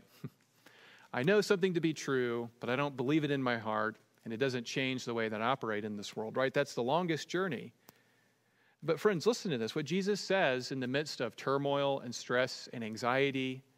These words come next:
is he says, "Don't let your hearts be troubled. Don't let it." And then Jesus makes an incredible claim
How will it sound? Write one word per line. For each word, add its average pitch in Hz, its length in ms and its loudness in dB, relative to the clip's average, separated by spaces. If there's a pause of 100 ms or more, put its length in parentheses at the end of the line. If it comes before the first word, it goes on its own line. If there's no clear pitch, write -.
(600)
is 127 60 -8
he 143 60 -4
says, 151 280 -2 (920)
"Don't 151 200 0
let 226 120 -4
your 185 120 -2
hearts 117 220 0
be 117 120 -8
troubled. 113 460 -6 (1200)
Don't 180 140 0
let 220 140 0
it." - 120 -8 (1600)
And 170 100 6
then 175 100 4
Jesus 190 400 4
makes 165 380 2
an 156 100 -2
incredible 180 680 2
claim 113 580 -2